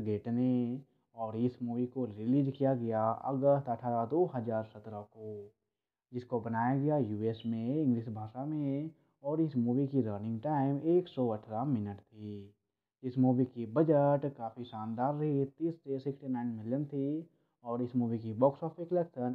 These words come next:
एक सौ छिहत्तर मिलियन रही थी। दोस्तों, ये सुपरहिट मूवी साबित हुई है, तो अगर आप इसे पसंद करते हैं तो ज़रूर बताइएगा। Hello guys, welcome to our YouTube channel। So guys, आज के इस video में बात करेंगे The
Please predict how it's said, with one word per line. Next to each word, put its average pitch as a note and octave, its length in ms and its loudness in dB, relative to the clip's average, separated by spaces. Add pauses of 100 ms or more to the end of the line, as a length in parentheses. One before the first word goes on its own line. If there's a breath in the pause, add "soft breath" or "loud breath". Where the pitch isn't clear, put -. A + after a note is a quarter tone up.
(140)
एक F3+ 200 0
सौ A#2+ 300 -6
छिहत्तर A#2+ 840 -8
मिलियन A#2+ 360 -4
रही G#2+ 280 -16
थी। G#2 440 -20 (560)
दोस्तों, B2 300 -4
ये F3 80 2
सुपरहिट C3 440 0
मूवी B2+ 220 4
साबित A2 420 -8
हुई C#3+ 220 2
है, D3 300 2
तो C3+ 200 0
अगर B2+ 160 2
आप B2+ 220 0
इसे C#3+ 180 -4
पसंद D3 420 -4
करते D#3+ 300 -10
हैं D#3 220 -6
तो D#3+ 100 -4
ज़रूर A2+ 340 -2
बताइएगा। C3+ 600 -4 (140)
Hello E3 260 10
guys, G3 400 8
welcome E3 500 8
to E3+ 180 12
our B2 280 10
YouTube F3+ 540 10
channel। C3 460 8 (420)
So C3+ 140 4
guys, G3+ 360 4
आज E3+ 180 10
के F3 200 10
इस D3 100 4
video C3 360 10
में E3 260 8
बात A2 280 6
करेंगे E3 600 6
The B2+ 160 8